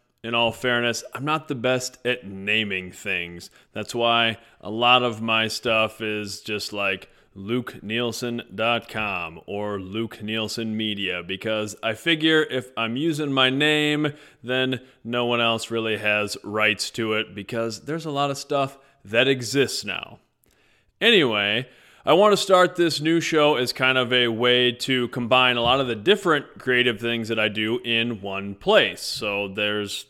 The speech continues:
the first little hint at the title, but I-, I'm very fortunate. I have a varied background, been able to do a lot of different things, and I have a lot of different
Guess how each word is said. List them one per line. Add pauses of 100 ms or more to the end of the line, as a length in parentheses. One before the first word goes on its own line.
the
first
little
hint
at
the
title, (600)
but (1400)
I-,
I'm
very
fortunate.
I
have
a
varied
background, (260)
been
able
to
do
a
lot
of
different
things,
and
I
have
a
lot
of
different